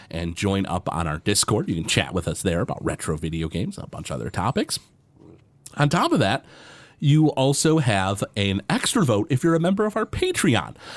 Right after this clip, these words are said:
For as low as a dollar a month, you can, of course, uh, get a bonus vote for our music brackets there. So that's four ways to vote,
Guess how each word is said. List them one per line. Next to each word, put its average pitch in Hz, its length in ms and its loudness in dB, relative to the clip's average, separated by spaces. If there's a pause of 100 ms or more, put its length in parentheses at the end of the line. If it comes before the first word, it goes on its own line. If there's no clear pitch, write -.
For 123 120 2
as 107 100 2
low 110 180 4
as 104 80 4
a 104 60 2
dollar 90 380 0
a 80 40 0
month, 143 300 2 (220)
you 113 180 4
can, 110 240 0
of 98 140 0
course, 92 420 0
uh, 85 240 0
get 87 140 0
a 85 120 0
bonus 127 440 2
vote 90 340 0 (1000)
for 113 240 4
our 98 100 2
music 92 340 0
brackets 78 440 -4
there. 82 240 -2
So - 140 -2
that's 87 180 -2
four 202 420 2
ways 135 260 4
to 117 80 2
vote, 87 340 0